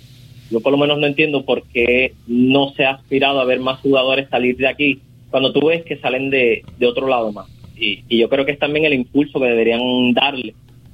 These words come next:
para mejorar, eh, eh, eh, que, que es una isla que prácticamente, un país que tiene prácticamente una estatura perfecta para lo que es jugar fútbol.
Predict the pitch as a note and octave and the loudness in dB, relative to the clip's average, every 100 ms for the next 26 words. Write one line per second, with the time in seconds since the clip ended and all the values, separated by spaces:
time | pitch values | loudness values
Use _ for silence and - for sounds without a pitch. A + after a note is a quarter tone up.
0 | - - - A#2 A2+ A2+ A2+ G#2+ C#3+ - | -20 -20 -6 -4 -2 -2 0 0 0 -4
1 | - - A2+ G2+ A#2 A#2 - A#2+ A#2 A#2+ | -20 -8 -4 -2 0 -2 0 -2 0 -4
2 | - A2+ G#2+ A#2+ B2 D3 C#3+ D#3 D#3+ D3+ | 0 -2 0 -2 0 0 2 2 0 -2
3 | C3+ B2+ B2 C#3+ D3 D3 D3 C3 B2+ D3+ | -2 -4 -2 -2 -2 -2 0 0 0 0
4 | C#3 D3 - - - B2 B2 C3+ D3+ C3+ | -2 -4 -6 -6 -4 -2 0 0 0 -4
5 | C3+ D3+ D3+ D#3 D3+ C#3+ C#3 C#3+ D#3 D#3+ | -2 0 0 0 -2 -2 -2 2 0 0
6 | D#3 - - - C#3 C3 C3+ C#3+ D#3 C3+ | -4 -14 -20 -6 -4 -2 -4 -4 -4 -2
7 | B2 A#2+ A#2 A#2+ C3 B2 - C#3 B2 | -2 0 0 0 0 -2 -2 -2 0